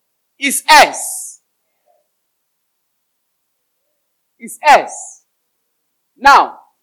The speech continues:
if I say my car is as fast as Pastor Felix's car, in comparison, the word S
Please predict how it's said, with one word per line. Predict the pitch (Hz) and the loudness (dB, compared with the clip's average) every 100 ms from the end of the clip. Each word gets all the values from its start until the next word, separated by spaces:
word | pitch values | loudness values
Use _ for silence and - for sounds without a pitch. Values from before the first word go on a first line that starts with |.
| _ _ _ - | _ _ _ -20
if | 262 _ | -20 _
I | 494 539 539 | 0 2 0
say | - 311 202 170 240 - _ _ _ _ _ _ _ _ | -2 2 2 -2 -10 -16 _ _ _ _ _ _ _ _
my | 165 359 523 453 - | -4 2 2 0 0
car | 294 185 - - _ _ _ _ _ _ _ _ _ 269 | 2 2 0 -14 _ _ _ _ _ _ _ _ _ -16
is | 277 - | -14 -4
as | 262 - - - | -2 -2 -4 0
fast | 381 - - 277 | 0 0 -6 -10
as | - - | -10 -14
Pastor | 254 - 226 - 370 | -18 -14 -14 -14 -18
Felix's | 339 214 - _ - | -16 -18 -20 _ -4
car, | 190 120 - _ _ _ _ _ _ _ _ _ _ _ _ _ _ _ _ _ - | -4 -4 -16 _ _ _ _ _ _ _ _ _ _ _ _ _ _ _ _ _ -16
in | 247 | -14
comparison, | 214 240 240 311 247 - - - _ _ | -8 -4 0 0 0 -6 -14 -20 _ _
the | 302 | 0
word | 349 427 - 415 370 | 2 2 0 2 2
S | 240 - - | 2 -6 -16